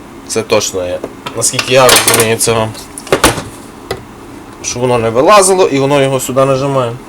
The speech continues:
Пружина якась така стиснута. І що я замітив, свічка відкручується руками. Вже, певно, пробували заводити, міняли свічки.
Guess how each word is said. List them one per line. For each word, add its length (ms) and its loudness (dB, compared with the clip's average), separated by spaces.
Пружина 280 2
якась 240 0
така 180 0
стиснута. 540 4
І 80 4
що 180 6
я 100 6
замітив, 380 2
свічка 380 -2
відкручується 540 -6
руками. 360 -2
Вже, 100 0
певно, 260 2
пробували 380 4
заводити, 500 4
міняли 300 4
свічки. 480 0